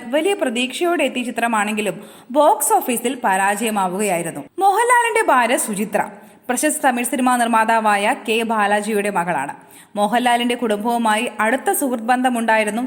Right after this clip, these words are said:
സു-, സുചിത്രയുടെ കുടുംബത്തിന്. അങ്ങനെയാണ് മോഹൻലാലിനെ സുചിത്രയ്ക്കായി വിവാഹം ആലോചിക്കുന്നതും വിവാഹം കഴിക്കുന്നതും. ഇപ്പോൾ സുചിത്ര ഭർത്താവിന്റെ എല്ലാ സിനിമകളും താൻ ഇഷ്ടപ്പെടുന്നില്ലെന്ന് ഒരു അഭിമുഖത്തിൽ തുറന്നു പറഞ്ഞിരുന്നു. അടുത്തിടെ നടന്ന ഒരു അഭിമുഖത്തിൽ സംസാരിക്കുകയായിരുന്നു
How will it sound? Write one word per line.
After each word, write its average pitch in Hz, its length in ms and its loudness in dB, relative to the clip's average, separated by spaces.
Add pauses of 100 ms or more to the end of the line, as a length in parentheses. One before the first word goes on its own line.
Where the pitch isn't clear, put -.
(100)
സു-, 220 120 -10 (120)
സുചിത്രയുടെ 233 560 -2
കുടുംബത്തിന്. 202 540 -4 (440)
അങ്ങനെയാണ് 277 800 0
മോഹൻലാലിനെ 226 840 2 (220)
സുചിത്രയ്ക്കായി 320 580 0
വിവാഹം 233 440 2
ആലോചിക്കുന്നതും 220 760 0
വിവാഹം 208 420 0
കഴിക്കുന്നതും. 202 640 -2 (380)
ഇപ്പോൾ 453 360 0
സുചിത്ര 254 420 0 (100)
ഭർത്താവിന്റെ 269 640 0
എല്ലാ 233 320 2
സിനിമകളും 247 580 0
താൻ 247 300 0
ഇഷ്ടപ്പെടുന്നില്ലെന്ന് 254 1080 -2
ഒരു 381 80 4
അഭിമുഖത്തിൽ 240 600 0
തുറന്നു 208 280 0
പറഞ്ഞിരുന്നു. 175 440 -2 (500)
അടുത്തിടെ 415 420 2
നടന്ന 269 300 4
ഒരു 262 80 4
അഭിമുഖത്തിൽ 233 540 0
സംസാരിക്കുകയായിരുന്നു 220 1000 -2